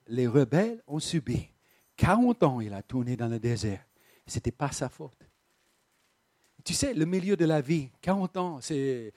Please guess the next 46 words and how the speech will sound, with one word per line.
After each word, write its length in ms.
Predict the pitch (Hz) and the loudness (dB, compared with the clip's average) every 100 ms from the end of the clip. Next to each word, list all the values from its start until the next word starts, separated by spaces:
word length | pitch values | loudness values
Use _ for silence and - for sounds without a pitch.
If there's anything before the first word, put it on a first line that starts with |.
| _ | _
on 100 | 147 | -12
se 120 | 143 165 | -2 0
rend 180 | 175 | 0
compte, 300 | 156 196 160 - 110 | -2 -4 -6 -14 -10
quand 160 | 151 | -8
mon, 260 | 143 151 143 | -4 -4 -4
mon 140 | 143 | -6
fils 240 | 139 180 165 | -4 -2 2
avait 200 | 147 147 | 2 0
à 60 | |
peu 120 | 139 | -4
près 200 | - 156 | -2 0
cet 240 | 143 147 - | 2 0 2
âge-là, 560 | 131 139 123 131 139 | 2 2 0 0 2
j'ai 140 | 131 131 | 0 0
dit, « 140 | 135 | 0
Steve, 260 | 123 170 180 | 2 0 0
tu 120 | 147 | -2
sais, 160 | - 185 | -2 0
maintenant, 420 | 170 175 180 202 - - | -2 0 2 2 -4 0
tu 120 | - | 6
es 100 | 170 | 6
la 140 | 147 156 | 4 4
moitié 380 | 170 190 220 220 | 4 4 2 2
mort, 420 | 226 302 202 - | 4 2 0 -2
toi, 260 | 117 104 - | 0 0 0
parce 180 | - 110 | -10 -8
que 220 | - 120 | 0 2
quarante 400 | 117 143 143 151 | 4 4 4 4
ans, 160 | 185 226 | 2 2
c'est 260 | - 139 - - - - - | 4 4 2 -6 -12 -12 -12
la 100 | 113 | -4
moitié 320 | 139 147 185 | -2 0 2
de 80 | 175 | 4
la 140 | 190 180 | 4 2
vie. » 240 | 254 147 | -2 -4
Moi, 160 | 120 110 | -6 -8
moi, 180 | 127 170 | -2 0
je 120 | 208 - _ | 0 -2 _
suis 200 | - 240 | -4 -2
soixante-quinze 680 | - 165 151 170 - 202 202 | 2 2 2 0 -2 -4 -6
pour 160 | - 127 | -8 -6
cent 160 | 127 | -6
mort. 300 | 113 127 101 110 139 | -2 0 2 2 0
<laughs> 120 | - | -2
C'est, 360 | 160 165 139 | 2 4 4